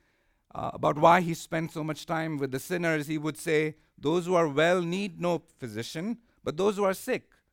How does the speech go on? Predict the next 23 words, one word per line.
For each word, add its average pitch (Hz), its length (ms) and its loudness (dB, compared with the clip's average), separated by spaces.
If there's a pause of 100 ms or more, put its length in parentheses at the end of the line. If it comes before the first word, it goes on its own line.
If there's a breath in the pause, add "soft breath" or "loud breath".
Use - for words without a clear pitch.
(260)
That 180 160 -4
means 202 240 -4
if 165 120 -14
you're 196 120 -2
sick, 226 340 -2
you 175 80 -2
need 226 220 -2
a 196 40 -2
physician. 113 560 -10 (640)
So - 80 -10
nothing 214 280 0
wrong 185 420 6
with - 340 -2 (120)
consulting 175 600 -2
physicians. 156 600 -6
The 185 100 -4
issue 190 260 -2
is 170 120 -4
not 180 360 2 (300 soft breath)
that - 180 -2
Asa 180 340 2
consulted 185 600 -2
physicians, 160 760 -4